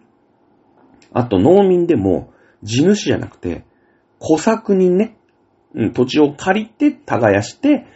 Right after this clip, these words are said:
まあ、あの、大家さんとかにこう、まあ、地主さんにと、その作物を納める人の、まあ、代表みたいな人が、まあ、買っちゃうわけですよ。で、この人たちってのはさ、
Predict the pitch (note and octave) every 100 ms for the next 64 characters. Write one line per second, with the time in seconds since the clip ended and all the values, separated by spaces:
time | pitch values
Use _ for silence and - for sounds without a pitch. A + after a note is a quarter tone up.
0 | _ _ B2+ A#2 - - - D2 D#2 F2+
1 | G1+ - - - - G2 F#2 E2+ D#2 D#2+
2 | C2+ D#2 D#2 C#2+ D2 - - _ - _
3 | - F#2 - - F2+ F#2+ F2+ - G2 D#3+
4 | G3+ F#2 - - - - - - D2+ -
5 | F2+ F2 - D3+ F#2 A2 E3 D#3+ D2+ _
6 | _ _ _ _ _ _ _ _ - -
7 | - F#3 B3+ A#3+ - F#2+ - F#2+ F#2 -
8 | F2+ E2 E2 C#2 D2 C#2+ - F3 A#3+ D3+
9 | - _ _ _ _ _ - - - G#2+
10 | - - A#3 B2+ E2 - - - - -
11 | _ _ - - - A2 - G#3 F#4+ -
12 | A2 - - C2+ B1 - E2 C#2